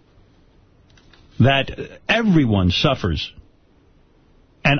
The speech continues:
I have a voice. I, I am able to talk to newspapers. I am able to fight back. Uh, I was reading today about another guy who was involved with a hit movie, and he said that the movie company's accounting was shady,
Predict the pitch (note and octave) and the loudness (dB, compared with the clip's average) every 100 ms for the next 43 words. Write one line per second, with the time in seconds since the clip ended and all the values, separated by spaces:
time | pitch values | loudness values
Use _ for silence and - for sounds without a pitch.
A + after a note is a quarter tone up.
0 | - F#3+ G#3+ F#3+ D3+ B2+ D#3+ F#3 G#2 - | -2 -2 0 0 0 0 2 2 -2 -2
1 | D3+ F#3 D#3+ F3 F3+ E3 G#3+ F3+ B2+ D3 | -2 0 -2 0 0 2 2 0 2 2
2 | C3+ - B2+ A#2+ G2+ - F#2 D2+ C2 - | 0 2 4 4 2 -2 -2 -2 -4 -2
3 | - G3 F3+ F3 A3 G3 D3+ - A#2 F#2+ | 0 2 4 4 4 2 0 0 -2 -2
4 | G2 C#2 - - - - - - - - | -2 -2 -8 -18 -20 -20 -20 -20 -20 -20
5 | - - - - G2+ D#3 B2+ E3 F3 E3 | -20 -12 -4 0 2 2 4 4 4 2
6 | B2 E3+ G#3 D3 B2 A#2+ A#2+ C3+ F#3+ E3+ | 2 2 2 2 0 2 4 4 4 2
7 | B2 A2+ G2 G2 A2 A2 - - - - | 2 2 2 4 4 2 0 -12 -20 -20
8 | - - D#3+ A#2+ B2+ E3 F3+ D#3+ C#3 F3 | -20 -4 0 2 4 2 2 2 2 2
9 | - F3 F#3 G#2+ C#2 - - - - - | 4 4 4 2 -4 -10 -20 -20 -20 -20
10 | - _ - A2 G#2+ D3+ C#3 C3+ B2+ C#3 | -20 _ 2 2 2 2 2 0 2 4
11 | F3 A3+ F3 C#3+ - - - D#3+ C#3+ D3 | 4 4 4 2 -4 -4 0 0 2 2
12 | C#3+ B2 E3 - G#3+ B3 G3+ G2+ - - | 2 0 -2 2 4 4 4 0 -4 -10
13 | - - - - _ - - C3+ B2 - | -20 -20 -20 -20 _ -4 0 2 0 -2
14 | - - A#3+ A3 A#2+ | -2 0 2 2 0